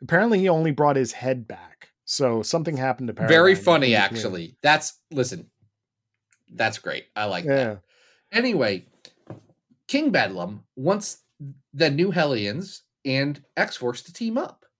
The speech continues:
Speaker 1: Sure.
Speaker 2: Because, because he gives a very good speech about how mutants shouldn't have to hide and shouldn't have to be oppressed, and that the
Speaker 1: Hmm.
Speaker 2: Sentinels and Operation Zero Tolerance is really bad. He's making a lot of excellent points.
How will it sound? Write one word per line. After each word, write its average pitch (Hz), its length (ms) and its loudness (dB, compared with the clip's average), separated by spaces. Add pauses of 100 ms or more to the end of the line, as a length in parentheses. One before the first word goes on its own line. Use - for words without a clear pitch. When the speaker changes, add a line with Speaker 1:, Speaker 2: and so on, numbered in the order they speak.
(140)
Speaker 1:
Sure. - 280 2
Speaker 2:
Because, 117 480 -2 (520)
because 175 360 2
he 208 100 -6
gives 131 320 -2
a 190 60 0
very 127 300 -2
good 160 260 -6
speech 226 320 -10
about 113 280 -6
how 127 160 -2
mutants 131 380 -10
shouldn't 139 260 -14
have 139 180 -8
to 151 100 -8
hide 113 400 -10
and 120 360 -14
shouldn't 120 300 -16
have 139 180 -8
to 151 80 -16
be 160 140 -12
oppressed, 107 540 -14
and 117 180 -10
that 120 180 -8
the 120 100 -6
Speaker 1:
Hmm. 120 60 -8
Speaker 2:
Sentinels 139 520 -10
and 139 80 -10
Operation 139 440 -10
Zero 143 200 -8
Tolerance 160 440 -10
is 139 140 -20
really 147 200 -8
bad. 196 340 -8 (540)
He's 240 220 -2
making 302 360 0
a 185 40 10
lot 147 240 4
of 120 80 0
excellent 95 400 -4
points. - 560 -14